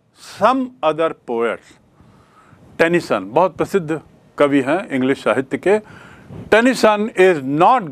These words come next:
greater than some other poets।" कुछ अन्य कवियों की तुलना में टेनिसन महानतर नहीं है। उसको ऐसे भी बोल सकते हैं,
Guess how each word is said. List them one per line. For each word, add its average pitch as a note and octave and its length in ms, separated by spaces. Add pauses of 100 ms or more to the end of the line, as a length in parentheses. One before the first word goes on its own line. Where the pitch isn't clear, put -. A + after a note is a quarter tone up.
greater F#3 440
than D#3 340 (220)
some C#4+ 280
other E3 320 (160)
poets।" G2+ 280 (840)
कुछ B3 280 (140)
अन्य A#3 320 (680)
कवियों G3 400
की G3+ 180
तुलना E3 400
में F3 220
टेनिसन D#3 640 (920)
महानतर D3 800
नहीं A#2+ 380
है। E2 180 (2250)
उसको B2+ 240
ऐसे C3 220
भी G3+ 80
बोल F#3+ 180
सकते F3 300
हैं, F#3 160